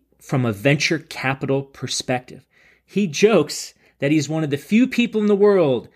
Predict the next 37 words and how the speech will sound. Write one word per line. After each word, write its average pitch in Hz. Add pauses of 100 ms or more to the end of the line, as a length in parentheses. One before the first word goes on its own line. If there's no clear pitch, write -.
(160)
getting 147
paid 151
to 135
give 143
his 139
opinion, 135 (560)
but 156
he 156
also 220
follows 156
a 131
process -
and 127
asks 170
some 120
key 214
questions -
when 113
doing 120
his 113
work. - (640)
One 160
key 233
takeaway 117 (320)
is 120
that 123
venture 175
capitalists 143 (260)
are 131
really 196
looking 160
for 117
when 113
they 113
value 123
a 113
business, 165